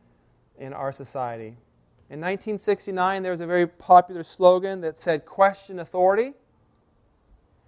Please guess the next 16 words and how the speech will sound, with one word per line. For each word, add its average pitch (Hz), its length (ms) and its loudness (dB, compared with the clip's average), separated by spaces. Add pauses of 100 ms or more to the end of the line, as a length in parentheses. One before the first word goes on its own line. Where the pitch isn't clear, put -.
(420)
The 147 80 -14
slogan 208 600 2
assumes 180 640 -6
something 120 600 -12 (680)
that 143 100 -12
we 165 100 -6
don't 185 240 -2
assume 165 380 -14
today. 123 460 -10 (1300)
The - 60 -18
question 180 400 0
assumes 180 540 -12
that 160 280 -2
there 156 280 -6
is 165 380 -4
authority. 107 640 -12